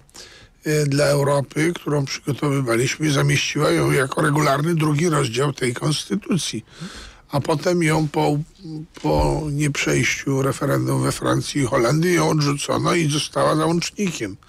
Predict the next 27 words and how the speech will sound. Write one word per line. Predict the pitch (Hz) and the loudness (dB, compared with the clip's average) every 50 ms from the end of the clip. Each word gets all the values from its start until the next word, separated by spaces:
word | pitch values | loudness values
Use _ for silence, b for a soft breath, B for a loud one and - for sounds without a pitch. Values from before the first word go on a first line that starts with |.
| B B B B B B B B B _ - - | B B B B B B B B B _ -6 -2
do | 160 139 | -2 -2
traktatu | - - 156 147 - - - 143 131 - - - 156 156 - 180 | 0 0 0 -2 -2 -2 0 0 0 0 0 0 0 2 2 2
lizbońskiego. | 151 170 156 135 135 143 127 120 120 - - - - - 107 107 113 135 | 2 2 2 0 0 -2 -2 -2 -2 -4 -6 -4 -6 -4 -2 -2 -2 0
I | 160 139 131 | 0 0 -2
tu | - - 160 175 196 208 233 285 - _ _ | 0 0 2 2 2 0 -2 -6 -14 _ _
Polska | - 160 165 147 - - - - 160 143 | -4 -2 0 0 -2 -4 -4 -2 -2 0
wraz | 131 131 139 139 131 | 0 0 0 0 0
z | 123 | 0
Wielką | 131 139 127 135 - - 127 127 | 0 -2 -2 -4 -6 -10 -8 -4
Brytanią | 123 120 117 - 123 117 120 127 123 127 131 - B B B B B B B B B B B B B B B - - | -4 -4 -4 -2 -4 -4 -4 -4 -6 -8 -8 -12 B B B B B B B B B B B B B B B -12 -6
zajęła | - 110 113 110 113 - - - | -2 0 0 2 2 2 0 0
oryginalną | - 180 190 175 160 170 160 143 117 113 107 101 92 - | 2 2 2 2 2 2 2 2 0 0 -2 -4 -6 -6
postawę, | - 123 117 - - 170 165 160 175 175 | -6 -6 -6 -4 -2 0 0 2 2 0
której | 160 - - 170 165 | 0 0 0 0 0
się | 139 165 156 | 2 0 0
sprzeciwiam. | 143 - - 127 104 135 - - - 151 147 143 143 139 139 139 | -2 -2 -4 -6 -6 -6 -6 -4 -2 0 0 2 2 2 2 0
Uważam | 135 131 135 135 127 123 123 123 | 0 0 0 0 0 0 -2 -2
ją | 131 123 123 | -2 -4 -4
za, | 117 110 113 104 101 101 B B B B B B B B B B B B _ - - 139 131 131 127 127 123 131 139 151 151 | -2 -2 -2 -2 -4 -6 B B B B B B B B B B B B _ -6 -2 0 0 0 0 -2 -6 -8 -6 -6 -6
e, | 156 | -2
mało | 165 170 170 175 180 160 | 0 2 2 2 2 2
przemyślaną, | - - 160 151 151 143 - - 214 214 180 147 131 113 110 120 120 | 0 0 0 0 0 0 0 -2 0 0 2 2 2 0 0 -2 -2
ponieważ, | - 135 127 123 123 127 123 127 135 - - - - 135 135 131 127 127 | -4 -4 -4 -4 -2 0 0 0 0 -2 -4 -4 -2 0 0 0 0 0
e, | - | -2
Karta | - - 151 165 160 - - 156 | -2 0 0 0 0 0 -2 -4
Praw | 143 - 156 147 - | -2 -4 -6 -6 -6
Podstawowych | - - 139 - - - - 120 120 143 165 175 185 190 202 - | -8 -8 -8 -8 -6 -4 -2 0 2 2 2 2 2 2 0 -2